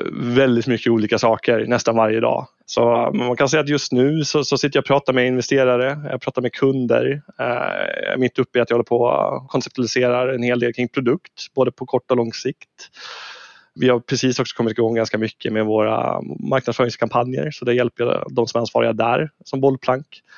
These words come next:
Så just nu är det väldigt mycket möten och, och bollplank om dagarna. Men sen kan det skifta, liksom, du tror att du ska sitta med bokföring hela dagen, men sen så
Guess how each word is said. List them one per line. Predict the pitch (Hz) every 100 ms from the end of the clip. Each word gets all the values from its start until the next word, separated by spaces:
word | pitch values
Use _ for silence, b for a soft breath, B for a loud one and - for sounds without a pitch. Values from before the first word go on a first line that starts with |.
| B B B B
Så | - 131
just | 123
nu | 147
är |
det | 139
väldigt | 120
mycket | 110 113
möten | 117 110 - 127 117 117 117 127
och, | - 123 131 135 135
och |
bollplank | 120 120 110 120 120
om | 123
dagarna. | 123 120 117 131 _ -
Men | 123
sen | 120 123
kan | 139 123
det | 120
skifta, | 113 - 120 117 - - -
liksom, | - - -
du | -
tror | - 123 117
att | -
du |
ska | 107 113 113
sitta | - 110 113
med | 107 110
bokföring | 117 107 - 113 107
hela | 110
dagen, | 131 - 73
men | 69
sen | 123 120
så | - 67 50 -